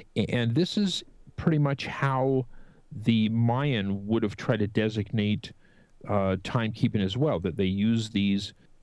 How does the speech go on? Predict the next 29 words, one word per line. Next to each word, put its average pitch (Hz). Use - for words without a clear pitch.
chunks 143
of 101
time, 104
and 98
in 92
this 110
case, -
a -
very 104
large 98
chunk -
of -
four 101
hundred-year 98
period, 98
to 95
note 110
between 101
one 101
event 98
and 92
another. 101
A-, -
and 101
what 113
also 190
makes 104
this 95
interesting 98